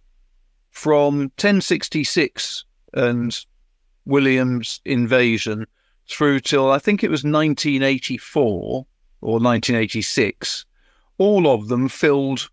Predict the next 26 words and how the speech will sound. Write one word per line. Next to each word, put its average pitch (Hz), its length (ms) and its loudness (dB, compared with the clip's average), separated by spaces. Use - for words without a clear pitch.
one 151 360 2
corridor, 113 600 2
one 139 220 0
side 139 320 2
of 107 100 -2
one 110 200 0
corridor 120 440 2
in 120 80 2
the 117 60 0
House 123 260 0
of 117 100 -6
Commons 117 340 0
in 117 100 0
England. 101 440 -2
And 120 160 -2
from 208 320 2
eighty-six 156 680 0
through 151 280 0
to - 240 -2
the 120 120 -4
present 131 440 -2
day, 120 280 2
which - 320 -6
was 113 260 0
then, 117 520 2
uh, 120 460 2